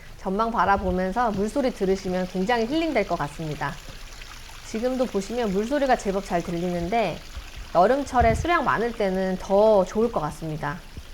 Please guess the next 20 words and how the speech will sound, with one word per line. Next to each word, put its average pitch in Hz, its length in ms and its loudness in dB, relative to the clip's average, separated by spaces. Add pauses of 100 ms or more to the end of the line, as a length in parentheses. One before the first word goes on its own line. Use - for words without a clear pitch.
(1600)
그리고 311 760 0
이제 180 180 -2
지금 190 240 -2
요 185 120 4
뒤쪽 226 300 -6
산은 294 320 0
종중 226 400 -2
임야로 277 720 4
되어 165 260 2
있고요. 208 560 2 (720)
지금 196 280 -4
이렇게 185 280 -2
산 294 420 -2 (240)
입구 233 380 -4
쪽에 285 580 2 (1080)
데크를 196 540 2
또 180 120 -4
설치를 240 380 -2
해 240 40 0
두셨습니다. 156 800 -4